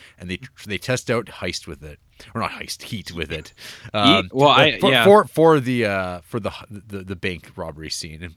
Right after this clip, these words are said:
Speaker 1: and they just fucking crank it up.
Speaker 2: Mm-hmm. Yeah, it's good stuff, buddy. I like Heat. You should like Heat too.
Speaker 1: Yeah, I mean,
Speaker 2: So,
Speaker 1: I, I
Speaker 2: I
Speaker 1: saw,
Speaker 2: could,
Speaker 1: I
Speaker 2: we
Speaker 1: saw
Speaker 2: could
Speaker 1: your,
Speaker 2: talk
Speaker 1: your, your friend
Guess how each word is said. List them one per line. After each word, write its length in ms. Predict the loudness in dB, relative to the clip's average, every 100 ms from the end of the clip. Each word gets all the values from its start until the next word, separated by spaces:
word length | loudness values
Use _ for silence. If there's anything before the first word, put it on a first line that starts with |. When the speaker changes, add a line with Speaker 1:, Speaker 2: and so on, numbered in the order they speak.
| -12
Speaker 1:
and 160 | -6
they 80 | -4
just 120 | -6 _ _ -12
fucking 420 | -8 -8 -10 -16 -16
crank 440 | -14 -10 -10 -12
it 160 | -18 -18 -20
up. 280 | -20 -18 -20 -20 _ _ _ _ _
Speaker 2:
Mm-hmm. 420 | -10 -8 -8 -8 -8 -12 _ _ _ 0
Yeah, 140 | 0
it's 140 | 0
good 160 | -2 -6
stuff, 340 | 0 0 0
buddy. 300 | -4 -4 -6 _ _ _ -2
I 80 |
like 220 | 2 2 2
Heat. 340 | 2 2 0 _ -8
You 140 | -6
should 180 | -4 0
like 160 | 0 0
Heat 240 | 0 -2
too. 260 | 0 -2 -2 _ _ -2
Speaker 1:
Yeah, 340 | 2 4 2
I 100 | 0
mean, 260 | -2 -2 0
Speaker 2:
So, 160 | -2
Speaker 1:
I, 240 | -2 -2 0
I 40 |
Speaker 2:
I 40 |
Speaker 1:
saw, 260 | 4 4 6
Speaker 2:
could, 100 | 4
Speaker 1:
I 60 | 2
Speaker 2:
we 60 | 0
Speaker 1:
saw 200 | 2 4
Speaker 2:
could 80 |
Speaker 1:
your, 100 | 4
Speaker 2:
talk 140 | 4 2
Speaker 1:
your, 120 | 0
your 140 | -2 -4
friend 720 | -6 -2 2 2 0 -2